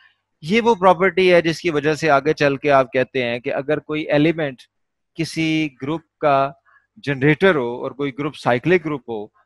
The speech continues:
तो उसका inverse भी generator होता है। क्यों? क्योंकि जो element का order होता है वही उसके inverse का order होता है, और एक generator का order हमेशा group के order के बराबर होता है, लिहाजा A inverse का order भी group के order के बराबर होता है। इस property की वजह से हम कह सकते हैं कि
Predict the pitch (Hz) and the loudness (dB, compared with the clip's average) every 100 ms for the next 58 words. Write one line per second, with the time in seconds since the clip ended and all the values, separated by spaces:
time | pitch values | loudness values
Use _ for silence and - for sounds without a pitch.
0 | _ 165 170 - 175 160 151 175 165 170 | _ -12 -8 -2 -2 0 0 0 -2 -6
1 | 151 139 123 113 113 87 82 95 - 180 | -2 -2 -2 -4 -6 -8 -10 -10 -8 -8
2 | 202 - _ _ 170 170 185 151 - 170 | -10 -18 _ _ -6 0 0 -2 -4 -2
3 | - 151 175 220 208 202 180 185 170 170 | 4 4 6 4 6 6 8 6 6 4
4 | 165 147 180 180 147 160 147 131 135 120 | 4 2 -2 -2 -4 -2 -2 0 -2 -2
5 | 123 104 101 85 - 95 _ _ _ 143 | -2 -2 -4 -10 -12 -12 _ _ _ 0
6 | 156 139 - 156 151 - - 131 143 131 | 0 0 2 2 2 -6 -6 -2 2 2
7 | 151 202 196 175 170 170 156 147 156 135 | 2 2 4 6 6 4 2 -2 -2 -4
8 | 165 196 180 175 180 170 170 160 156 143 | 0 4 4 2 -2 0 0 0 -2 0
9 | 151 135 127 135 131 151 160 160 151 165 | 0 2 0 0 -2 -2 -4 -8 -4 -2
10 | 160 165 160 156 147 156 143 139 139 135 | 0 -2 -4 -8 -8 -2 -2 -2 -8 -4
11 | 135 131 131 120 120 - _ _ 208 - | -4 -2 -4 -4 -6 -6 _ _ -8 -2
12 | 175 156 170 165 165 143 143 - 127 123 | -2 0 -2 -2 -4 -6 -6 -8 -8 -2
13 | 123 120 - 117 110 - | -2 -2 -8 -4 -6 -4